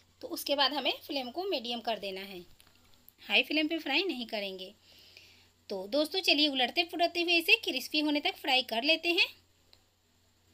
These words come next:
तो देख सकते हैं दोस्तों,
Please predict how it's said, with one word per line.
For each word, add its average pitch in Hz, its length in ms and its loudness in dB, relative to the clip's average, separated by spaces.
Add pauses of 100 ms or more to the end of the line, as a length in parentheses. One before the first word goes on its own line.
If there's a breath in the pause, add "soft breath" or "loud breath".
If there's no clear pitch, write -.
(1300)
तो 214 60 -8
देख 302 200 2
सकते 349 240 -4
हैं 359 100 4
दोस्तों, 359 280 -4